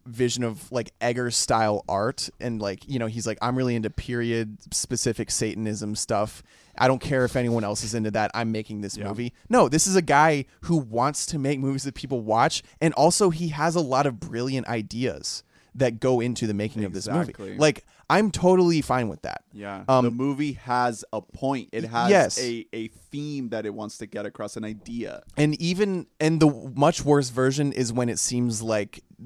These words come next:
Speaker 1: we have a split personality movie where, like, clearly someone else came in and had to make changes for the big audience.
Speaker 2: Yeah.
Speaker 1: That sucks when that happens.
Speaker 2: Well, it's because
Speaker 1: Always.
Speaker 2: it's, it's such a,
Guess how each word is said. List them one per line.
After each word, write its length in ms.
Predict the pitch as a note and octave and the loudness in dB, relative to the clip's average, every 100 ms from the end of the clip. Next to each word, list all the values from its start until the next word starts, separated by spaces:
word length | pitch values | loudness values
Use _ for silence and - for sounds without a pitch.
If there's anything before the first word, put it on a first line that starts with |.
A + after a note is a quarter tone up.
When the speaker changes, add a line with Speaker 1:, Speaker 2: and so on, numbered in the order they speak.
| A#2 | -16
Speaker 1:
we 240 | A#2 B2+ A#2+ | -8 -4 -2
have 200 | B2 A2 | -4 -4
a 60 | |
split 320 | - - A2+ | -6 -4 -6
personality 640 | - G#2+ - G#2 A2 G#2+ G2 | -4 -6 -6 -4 -2 -4 -6
movie 380 | F2+ E2+ E2+ F#2+ | -8 -10 -12 -10
where, 320 | A2 G#2 G#2 | -6 -4 -4
like, 320 | G#2 F#2+ - | -6 -8 -12
clearly 560 | - - B2+ B2 A#2+ A#2 | -14 -4 0 0 0 -2
someone 380 | - A#2+ A2+ A2 | 0 0 0 -2
else 220 | F#2 - | -4 -6
came 300 | - G#2+ G#2 | -8 -6 -6
in 180 | G2+ F#2+ | -6 -8
and 100 | F#2+ | -10
had 260 | C3 G2+ G2+ | -10 -8 -8
to 80 | G2+ | -8
make 160 | F#2+ | -10
changes 380 | - G2+ G2 G2+ | -8 -8 -8 -10
for 120 | - | -10
the 100 | F#2+ | -10
big 200 | G2+ F2 | -10 -10
audience. 400 | D2 C2 C#2 E2 | -8 -10 -12 -12
Speaker 2:
Yeah. 160 | G2 F2+ | -12 -4
Speaker 1:
That 200 | G#2+ F3 | 2 2
sucks 400 | - - D3 - | 2 2 2 0
when 120 | A2+ G#2+ | -8 -8
that 120 | - | -10
happens. 260 | - E3 | -4 -4
Speaker 2:
Well, 80 | F#3+ | -2
it's 160 | F3+ - | -4 2
because 220 | D3+ F#3 | 6 6
Speaker 1:
Always. 160 | B2+ A#2 | 4 -2
Speaker 2:
it's, 220 | - G3 | -4 -6
it's 100 | - | -4
such 220 | A3 - | -6 -4
a, 240 | F#3 D#3+ | -6 -6